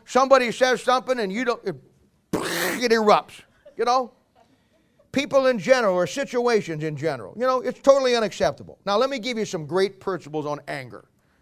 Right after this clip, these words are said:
And if you have an anger problem, this is where I would start. I'd put these on a three-by-five card. Let me show you, let me show you what the Bible says about anger. Proverbs fourteen seventeen.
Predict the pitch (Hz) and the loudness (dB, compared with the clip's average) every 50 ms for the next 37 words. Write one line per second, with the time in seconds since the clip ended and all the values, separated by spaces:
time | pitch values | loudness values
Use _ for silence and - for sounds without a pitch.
0 | _ _ - 143 143 135 135 175 175 170 180 170 165 165 160 160 165 175 175 170 | _ _ -8 -8 -6 -6 -4 -2 0 2 2 2 2 0 -2 -2 -2 -2 -2 -2
1 | 180 175 175 - 185 180 185 196 220 240 226 - _ _ - 170 165 143 156 151 | -4 -4 0 0 2 2 2 2 0 -4 -6 -12 _ _ -4 -4 -4 -4 -6 -2
2 | 160 165 160 151 156 156 147 156 - - - 165 139 120 123 131 123 - 160 156 | 0 2 2 2 2 0 -2 -6 -10 -6 -4 -4 -2 -2 -4 -6 -8 -8 -10 -8
3 | - 151 147 131 147 139 139 135 - 151 151 139 139 139 139 139 - 135 135 127 | -8 -8 -6 -6 -6 -6 -6 -8 -10 -10 -4 -2 0 0 0 0 -4 -4 -4 -4
4 | - - 135 104 104 143 180 202 196 - - 208 190 170 156 135 - - - - | -6 -8 -8 -6 -6 -6 -6 -6 -6 -4 -4 -4 -2 -2 -2 -4 -4 -8 -16 -20
5 | _ - 160 180 185 180 - 202 185 165 160 147 - 135 117 113 160 165 175 175 | _ -8 -4 -4 -4 -2 -2 -2 0 0 -2 -2 -2 -6 -4 -2 0 0 0 0
6 | 180 185 - - 165 160 147 151 147 151 151 147 - _ 170 147 135 123 107 - | -2 -4 -4 -6 -6 -6 -6 -4 -2 -2 -2 -4 -6 _ -10 -10 -10 -12 -16 -20
7 | - _ _ _ _ _ _ _ _ _ _ _ _ _ _ _ _ _ _ _ | -20 _ _ _ _ _ _ _ _ _ _ _ _ _ _ _ _ _ _ _
8 | _ _ _ _ _ _ _ _ _ _ _ _ _ _ _ _ _ _ _ _ | _ _ _ _ _ _ _ _ _ _ _ _ _ _ _ _ _ _ _ _
9 | _ _ _ _ _ _ _ _ _ _ _ _ 233 226 214 214 190 190 _ _ | _ _ _ _ _ _ _ _ _ _ _ _ _ _ _ _ _ _ _ _
10 | _ _ _ _ _ _ _ _ _ _ _ _ _ 156 _ _ _ _ _ _ | _ _ _ _ _ _ _ _ _ _ _ _ _ _ _ _ _ _ _ _
11 | _ _ _ _ _ _ _ _ _ _ _ _ _ _ _ _ _ - 185 175 | _ _ _ _ _ _ _ _ _ _ _ _ _ _ _ _ _ 0 2 4
12 | 175 160 156 147 - 202 208 208 208 - 226 208 196 - 208 190 175 156 143 - | 4 2 0 0 2 2 2 2 2 -2 -6 -6 -4 0 0 0 0 0 -4 -8
13 | 131 107 82 76 | -12 -14 -14 -18